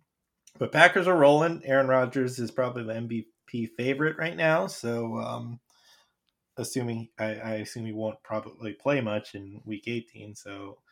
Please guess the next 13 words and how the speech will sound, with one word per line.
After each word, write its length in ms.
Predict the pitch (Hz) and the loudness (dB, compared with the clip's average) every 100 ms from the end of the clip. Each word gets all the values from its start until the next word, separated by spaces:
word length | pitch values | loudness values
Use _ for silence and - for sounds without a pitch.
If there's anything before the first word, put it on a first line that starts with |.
| _ _ _ - | _ _ _ -12
that 220 | 107 101 _ _ _ | -12 -12 _ _ _
might 340 | 95 110 139 143 | -12 -8 -8 -8
be 120 | 107 | -10
settled. 420 | - 107 107 107 | -10 -6 -4 -2
I 80 | 107 | -2
don't 160 | 110 | -4
know, 80 | 101 | -6
maybe, 400 | 98 101 107 101 | -10 -8 -6 -8
like, 220 | 101 101 | -10 -12
a 360 | 101 98 _ _ | -16 -20 _ _
huge 360 | - 117 113 - | -6 -4 -4 -6
performance 580 | 107 - 107 110 101 | -8 -6 -6 -6 -10
by 380 | - 104 101 101 | -12 -10 -8 -10